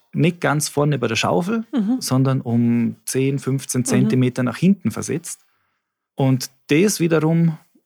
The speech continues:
Speaker 1: bedeutet, dass die Schaufel, also ein längerer Teil der Schaufel, prinzipiell nach oben gerichtet ist, was für mehr Auftrieb sorgt. Aber auf der anderen Seite die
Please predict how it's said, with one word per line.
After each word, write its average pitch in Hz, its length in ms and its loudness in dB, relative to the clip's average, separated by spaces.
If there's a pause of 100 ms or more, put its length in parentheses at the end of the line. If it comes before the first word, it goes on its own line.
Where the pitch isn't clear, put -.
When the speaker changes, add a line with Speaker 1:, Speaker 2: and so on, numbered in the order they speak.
(220)
Speaker 1:
bedeutet, 135 720 -2
dass 120 160 -4
die 123 120 -6
Schaufel, 151 720 0
also 120 200 -2
ein 120 180 2
längerer 160 460 2
Teil 135 240 -2
der 139 100 -2
Schaufel, 127 500 -2 (520)
prinzipiell 127 580 0
nach 117 220 -2
oben 147 320 0
gerichtet 120 480 -4
ist, 131 260 -6
was 117 160 -6
für - 160 -4
mehr 117 260 2
Auftrieb 156 520 -4
sorgt. - 420 -8 (800)
Aber 120 160 -2
auf 113 140 -4
der 104 100 -2
anderen 151 300 0
Seite 135 480 -2 (280)
die 117 440 0